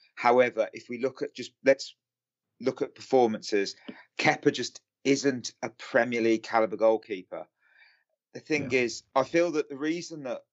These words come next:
Speaker 1: the defense were better today, and they were better performing, they were more confident, because you know that Willy Caballero,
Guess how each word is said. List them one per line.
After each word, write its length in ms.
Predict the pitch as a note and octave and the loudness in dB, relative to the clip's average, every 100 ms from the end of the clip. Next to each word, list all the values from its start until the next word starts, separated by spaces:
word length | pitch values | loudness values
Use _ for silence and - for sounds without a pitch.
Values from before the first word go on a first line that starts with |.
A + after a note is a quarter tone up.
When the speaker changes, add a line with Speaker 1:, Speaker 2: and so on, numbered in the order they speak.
| _ _ _ | _ _ _
Speaker 1:
the 80 | B2 | -14
defense 460 | A2+ - B2+ A2 - | -4 0 0 -2 -6
were 100 | A2 | -2
better 420 | - C#3+ - C#3 | 0 0 0 -6
today, 360 | A#2 G2+ F#2+ | -4 -6 -4
and 100 | A#2 | -2
they 80 | D3 | -2
were 280 | D3 G3+ G3 - - | 0 0 -2 -8 -6
better 440 | D#3+ - - F#2 - | -6 -4 -2 -2 -4
performing, 600 | A2+ C3 C#3+ B2+ F#2 - _ _ _ | -8 -2 -2 -2 -6 -8 _ _ _
they 80 | C3+ | 4
were 120 | D3+ | 4
more 160 | D#3 C3+ | 2 0
confident, 500 | D#3+ E3+ - F2+ E2+ _ _ _ _ _ _ - | -2 -6 -6 -8 -10 _ _ _ _ _ _ -10
because 340 | A#2+ C#3+ - | -4 -4 0
you 140 | C#3+ D3 | -2 2
know 260 | D#3 D#3 | 4 4
that 300 | D3 C3+ B2+ - | 4 2 2 -2
Willy 220 | A2+ C3+ | 0 0
Caballero, 840 | C3 C3+ C3 B2+ B2+ A#2+ A#2 A#2 | -2 -4 0 4 4 4 2 2